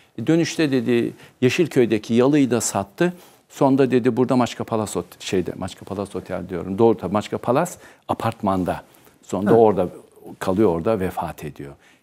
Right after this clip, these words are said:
Speaker 1: Ya bak şimdi yalılar, insanlar, yaşam.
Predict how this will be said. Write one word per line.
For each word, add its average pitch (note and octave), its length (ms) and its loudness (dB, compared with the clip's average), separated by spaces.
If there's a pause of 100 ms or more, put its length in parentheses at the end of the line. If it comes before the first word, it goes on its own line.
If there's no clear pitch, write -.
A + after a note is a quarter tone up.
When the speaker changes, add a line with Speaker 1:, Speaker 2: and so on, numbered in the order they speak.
Speaker 1:
Ya G#2 140 -6
bak F#2 160 -4
şimdi F2 300 -4
yalılar, E2 520 -4
insanlar, F2+ 640 -4
yaşam. F2+ 400 -6